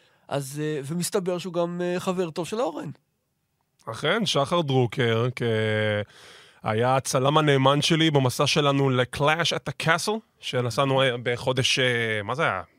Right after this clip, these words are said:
Speaker 2: אה, ספטמבר? כן, ספטמבר.
Speaker 1: אוקיי.
Speaker 2: והוא חבר מימן ואוהד נערץ של האנדרטייקר.
Speaker 1: כן.
Speaker 2: ויה,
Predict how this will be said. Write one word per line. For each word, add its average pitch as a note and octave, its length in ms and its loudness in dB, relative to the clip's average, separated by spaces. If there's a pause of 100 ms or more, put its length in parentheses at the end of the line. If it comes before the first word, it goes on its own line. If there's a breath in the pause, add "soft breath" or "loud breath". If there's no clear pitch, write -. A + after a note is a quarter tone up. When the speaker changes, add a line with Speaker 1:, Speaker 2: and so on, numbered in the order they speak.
(100)
Speaker 2:
אה, G2+ 200 -10
ספטמבר? C#3 360 -6 (340 soft breath)
כן, C#3 100 0
ספטמבר. C3 360 -6 (160)
Speaker 1:
אוקיי. B2 380 -12 (240 soft breath)
Speaker 2:
והוא A2+ 1160 0
חבר C3 280 2
מימן B2+ 560 2
ואוהד A2+ 480 0
נערץ A#2+ 560 0
של C3+ 260 -2
האנדרטייקר. D3+ 680 0 (320 soft breath)
Speaker 1:
כן. B2 280 -10
Speaker 2:
ויה, A2+ 880 0